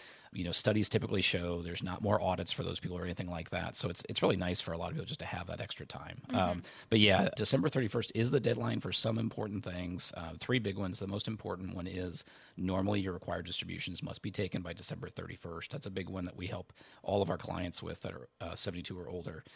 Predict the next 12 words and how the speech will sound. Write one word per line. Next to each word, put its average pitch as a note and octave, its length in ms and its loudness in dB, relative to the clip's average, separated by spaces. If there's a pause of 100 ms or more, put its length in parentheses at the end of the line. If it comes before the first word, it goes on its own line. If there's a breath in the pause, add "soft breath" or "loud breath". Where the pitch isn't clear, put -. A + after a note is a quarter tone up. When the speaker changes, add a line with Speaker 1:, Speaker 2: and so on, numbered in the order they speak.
(260 loud breath)
Speaker 1:
Um, F2+ 220 4
the F2+ 80 2
next G#2+ 280 4
one, F#2 360 2
Roth G2 240 2
conversions F#2 720 0
must - 180 -4
be F2+ 80 -6
completed F2+ 400 -10
by E2 120 -6
December E2+ 380 -8
thirty-first. E2+ 680 -10